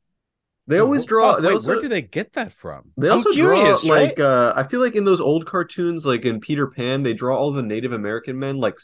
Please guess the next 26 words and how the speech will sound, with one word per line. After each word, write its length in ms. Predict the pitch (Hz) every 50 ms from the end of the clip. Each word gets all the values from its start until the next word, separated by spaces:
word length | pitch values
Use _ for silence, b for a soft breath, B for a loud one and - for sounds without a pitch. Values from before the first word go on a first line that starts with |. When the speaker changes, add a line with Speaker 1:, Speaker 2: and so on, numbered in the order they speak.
| _ _ -
Speaker 1:
squares, 840 | - - - - - 117 107 110 120 127 110 95 - - - - -
like, 140 | 107 104 -
really, 540 | 110 104 101 104 113 123 147 156 156 160 143
really 240 | 120 127 135 135 120
wide. 760 | 107 98 98 104 107 110 113 120 127 131 135 135 143 147 - _ _ _ -
Speaker 3:
Oh, 120 | 170 185 185
Speaker 1:
You 60 | 175
Speaker 3:
that 140 | 151 151 151
Speaker 1:
know 0 |
what 20 |
I 40 | 147
Speaker 3:
ch-, 140 | 143 147 147
the 60 | 151
Speaker 1:
mean? 20 | 156
Speaker 3:
chief, 420 | 160 160 160 160 - 226 226 208
Speaker 2:
Chest. 280 | 208 220 175 101 - 143
Speaker 3:
the 100 | 160 147 - - 127
Speaker 2:
The 80 | - 180
Speaker 3:
chief 0 |
Speaker 1:
And 40 | 160
they 100 | 175 185 202
Speaker 3:
is 140 | 214 214 190
Speaker 1:
have, 0 |
Speaker 3:
just, 220 | 202 208 190 -
Speaker 1:
like, 0 |
Speaker 3:
like, 240 | - - 143 - -